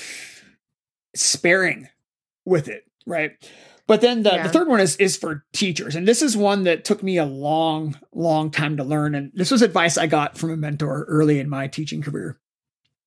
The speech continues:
Speaker 1: He said, "Okay, uh, you need to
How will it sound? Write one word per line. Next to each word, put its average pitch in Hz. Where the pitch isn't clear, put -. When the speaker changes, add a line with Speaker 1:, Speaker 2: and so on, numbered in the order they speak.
Speaker 1:
He 196
said, 175
"Okay, 180
uh, 170
you 185
need 202
to 151